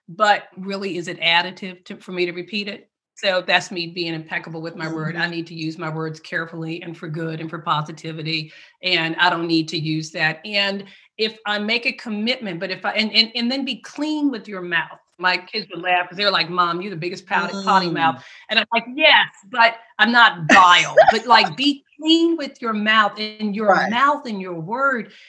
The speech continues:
Speaker 1: is how you walk into a room. It's how people interpret you. It's how they experience you.
Speaker 2: Mm-mm-mm.
Speaker 1: And it's so precious. And I don't think we, like, pay a-, enough attention to how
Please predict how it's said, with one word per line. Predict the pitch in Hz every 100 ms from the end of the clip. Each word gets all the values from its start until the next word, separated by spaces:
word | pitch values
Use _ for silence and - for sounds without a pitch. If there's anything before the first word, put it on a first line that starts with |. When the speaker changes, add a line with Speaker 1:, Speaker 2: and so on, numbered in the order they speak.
| _
Speaker 1:
is | 240 -
how | 254 247
you | 226
walk | 214 233 240
into | 214 196 214
a | 170
room. | 160 240 254
It's | 196 -
how | 226
people | 226 240 202 185
interpret | 165 - - 294 294 - 190 175
you. | 180
It's | 180 -
how | 226
they | 214 190
experience | 170 - _ 269 285 294 233 170 165
you. | 226 185 170
Speaker 2:
Mm-mm-mm. | 165 147 135 120
Speaker 1:
And | 233 220 214 202 240
it's | 226 -
so | - 277 294 -
precious. | - 294 269 - 170 156
And | 202
I | 202
don't | 226 233
think | 254 233
we, | 220 226 214
like, | 202 196 196
pay | - 240 240
a-, | 220 -
enough | 196 208 190
attention | 160 247 240 202
to | 180
how | - 208 196